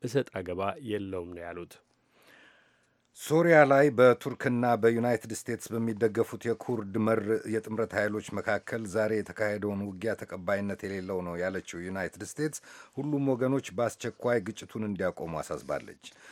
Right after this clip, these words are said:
Speaker 2: የዩናይትድ ስቴትስ የመከላከያ ሚኒስቴር ቃል አቀባይ ፒተር ኩክ ናቸው ይህንን የተናገሩት። ቃል አቀባዩ በደቡባዊ ሶሪያዋ ጃላብሉስ ከተማ በቅርቡ የተካሄደውን ውጊያ አስመልክቶ ለአሜሪካ ድምፅ በሰጡት ምላሽ አካባቢውን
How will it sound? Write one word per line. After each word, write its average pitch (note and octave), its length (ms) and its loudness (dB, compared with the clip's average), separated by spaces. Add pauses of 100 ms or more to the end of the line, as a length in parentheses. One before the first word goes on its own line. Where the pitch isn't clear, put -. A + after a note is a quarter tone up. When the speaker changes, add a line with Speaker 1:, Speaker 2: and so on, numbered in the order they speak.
(260)
Speaker 2:
የዩናይትድ A#2 480 0
ስቴትስ - 340 -8
የመከላከያ A#2 680 -2
ሚኒስቴር A2 440 0
ቃል G#2 200 0
አቀባይ G#2 460 0
ፒተር G#2+ 280 -2
ኩክ - 240 -8
ናቸው D2+ 360 -6
ይህንን D#2+ 300 -6
የተናገሩት። D2+ 680 -6
ቃል E2+ 200 -4
አቀባዩ G2+ 540 0
በደቡባዊ G2 680 -2
ሶሪያዋ G2+ 480 0 (640)
ጃላብሉስ A#2 600 2
ከተማ G#2+ 320 -4 (280)
በቅርቡ G#2 440 0
የተካሄደውን G#2+ 640 0
ውጊያ G2 240 0
አስመልክቶ G2+ 520 -4
ለአሜሪካ G#2+ 520 0
ድምፅ G2 280 -4
በሰጡት G2 480 -10
ምላሽ C3 400 2 (120)
አካባቢውን A2 640 -2